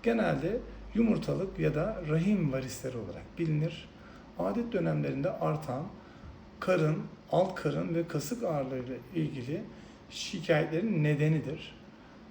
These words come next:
Tedavisi mümkündür. Tanısı genelde ilaçlı bir tomografi ile konur. Varis hastalarında genelde sadece Doppler'le bakıldığı için pelvik konjesyon sendromu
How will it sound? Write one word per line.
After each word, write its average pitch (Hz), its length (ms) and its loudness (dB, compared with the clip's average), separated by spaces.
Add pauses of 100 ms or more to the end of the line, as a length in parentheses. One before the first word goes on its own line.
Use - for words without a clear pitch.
(420)
Tedavisi 208 600 0
mümkündür. 190 640 0 (420)
Tanısı 233 340 2
genelde 160 720 0 (120)
ilaçlı 170 460 2
bir 156 140 0
tomografi 135 480 -4
ile 175 140 -6
konur. - 440 -6 (880)
Varis 233 280 4
hastalarında 165 600 0
genelde 165 480 -2
sadece 156 440 -4
Doppler'le 147 500 0
bakıldığı 156 340 -2
için 151 240 -2 (480)
pelvik 170 340 0
konjesyon 151 520 0
sendromu 123 500 -4